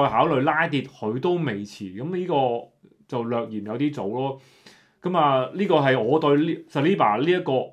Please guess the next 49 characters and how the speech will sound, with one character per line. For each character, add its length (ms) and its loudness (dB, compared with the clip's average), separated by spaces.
可 340 0
以 160 0
做 260 -2
多 180 0
好 180 -2
少 260 -2
少 380 -2
嘅， 380 0
嘅 360 0
一 20 -10
個 540 -4
睇 240 -6
法 220 0
啦。 280 -4
噉 140 -2
當 180 2
然 120 -4
啦， 340 0
噉 100 -6
啊， 240 -4
卡 140 0
拉 120 4
費 60 -2
奧 280 -2
利 80 -4
嗰 140 -4
個 80 0
醫 100 -2
院 240 -2
波 160 0
畀 380 -6
托 160 2
沙， 240 4
托 140 2
沙 180 0
嘅 80 -2
醫 80 -6
院 220 0
波 140 -2
畀 140 -2
卡 120 -2
拉 120 2
費 40 -4
奧 200 -4
利， 80 -2
呢 60 -2
兩 160 -4
個 120 -6
就， 240 -4